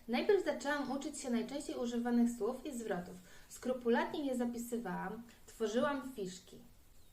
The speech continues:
Oglądałam filmy po angielsku z angielskimi napisami,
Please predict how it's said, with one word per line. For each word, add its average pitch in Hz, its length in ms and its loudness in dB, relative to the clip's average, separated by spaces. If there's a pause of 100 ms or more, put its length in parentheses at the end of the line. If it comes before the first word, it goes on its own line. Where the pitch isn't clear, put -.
(360)
Oglądałam 311 640 -2
filmy 226 280 2
po 226 200 -4
angielsku 226 520 -2
z 226 60 2
angielskimi 226 520 -4
napisami, 214 720 -8